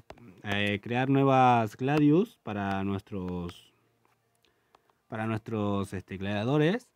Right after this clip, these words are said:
Y nada más, o sea, les he aumentado un poco más de daño. Eh, aquí, por ejemplo, estamos viendo que Gannicus está reventando por el momento.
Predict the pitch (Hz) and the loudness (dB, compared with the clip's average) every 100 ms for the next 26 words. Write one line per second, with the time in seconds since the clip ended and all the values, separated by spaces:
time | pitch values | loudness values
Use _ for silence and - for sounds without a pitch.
0 | _ _ _ _ _ 147 151 151 147 147 | _ _ _ _ _ 2 4 6 4 4
1 | 170 190 180 220 - 127 143 135 123 113 | 4 4 4 4 0 -4 -2 0 2 2
2 | 110 107 117 - 143 139 131 135 131 123 | 2 0 0 0 2 2 2 -2 -2 -4
3 | 127 123 113 139 143 131 143 196 - - | -2 -2 0 0 2 4 2 0 -6 -18
4 | - - - - 110 107 107 - 120 117 | -20 -20 -20 -18 -8 -6 -4 -6 -4 -2
5 | 117 123 117 135 127 110 113 110 110 113 | -2 -4 -4 -2 -2 -2 -6 -4 -2 -2
6 | 113 - 101 95 90 90 87 92 113 135 | -4 -4 -6 -6 -6 -6 -8 -4 -2 0
7 | 135 139 160 - 110 107 104 98 98 98 | -2 -4 -4 -6 -12 -8 -6 -6 -6 -6
8 | 101 113 110 120 180 - - _ _ 98 | -6 -4 -4 -4 -8 -12 -20 _ _ -12
9 | 87 92 113 117 110 | -10 -6 -6 -6 -6